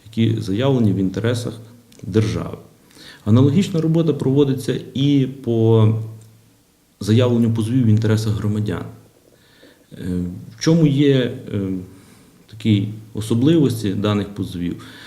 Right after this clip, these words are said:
Вони полягають в тому, що прокуратура заявляє позова в інтересах громадян, які самостійно не в змозі в-, вчинити таку дію.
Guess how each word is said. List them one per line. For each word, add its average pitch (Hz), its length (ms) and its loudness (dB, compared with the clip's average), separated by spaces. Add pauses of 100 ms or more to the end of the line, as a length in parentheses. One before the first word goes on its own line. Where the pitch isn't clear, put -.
(200)
Вони 143 100 -4
полягають 160 320 4
в - 60 -6
тому, 175 200 2
що 139 140 -2
прокуратура 139 520 -2
заявляє 131 580 -2 (160)
позова 117 440 0
в 113 140 -6
інтересах 120 680 0 (400)
громадян, 120 500 2
які 135 180 0
самостійно 139 720 2
не 139 200 4
в 117 100 0
змозі 123 600 -2 (880)
в-, 110 220 -2
вчинити 127 540 0 (120)
таку 107 240 -4
дію. 90 280 -2